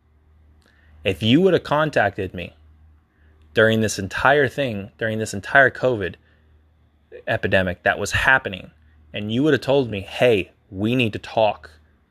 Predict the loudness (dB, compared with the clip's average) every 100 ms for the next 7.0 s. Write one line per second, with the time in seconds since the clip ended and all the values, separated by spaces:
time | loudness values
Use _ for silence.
0 | _ _ _ -2 0 4 2 4 -2 -6
1 | -4 -2 0 -2 0 0 0 -4 -6 -6
2 | -10 -2 2 2 2 2 2 -4 -4 -2
3 | -2 -4 -6 -8 -4 -4 -4 -6 -6 0
4 | 2 2 -2 -4 -2 -4 -6 -10 _ _
5 | _ -4 0 0 0 0 0 0 0 -2
6 | -4 -6 2 4 4 2 -2 -4 -6 -8